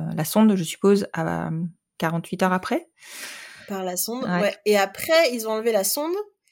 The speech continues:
Speaker 2: Et là, ils ont dit, OK pour le lait, mais quand même pas au sein. <laughs>
Speaker 1: Tout à fait logique.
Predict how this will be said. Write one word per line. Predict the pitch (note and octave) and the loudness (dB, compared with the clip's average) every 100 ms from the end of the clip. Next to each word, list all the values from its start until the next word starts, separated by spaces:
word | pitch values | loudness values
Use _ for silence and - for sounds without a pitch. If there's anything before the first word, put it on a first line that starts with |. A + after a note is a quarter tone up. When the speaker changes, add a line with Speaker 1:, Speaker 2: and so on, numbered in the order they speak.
| _ _ _ _ G#3 | _ _ _ _ 0
Speaker 2:
Et | A3 | 2
là, | C4 D#4 | 6 6
ils | C#4+ A#3+ | 4 0
ont | A#3 | -6
dit, | A#3+ C#4 C#4+ B3+ | -6 -6 -2 0
OK | C4 F4+ F4 | 2 2 2
pour | C#4+ | 2
le | A#3+ | 2
lait, | C4+ F4 | 2 0
mais | C#4+ F#3+ | -2 -4
quand | C#4 | -2
même | D4 D#4+ D4+ | 0 0 0
pas | D4 | 0
au | C4 | 0
sein. | - G3+ | -2 -6
<laughs> | F#3 - - - - - _ _ _ - - - - - - | -10 -12 -12 -14 -20 -20 _ _ _ -20 -18 -16 -16 -14 -4
Speaker 1:
Tout | C#4 | 2
à | B3+ | 4
fait | C4 G3 | 4 4
logique. | F3+ A3 - - | 2 -2 -8 -12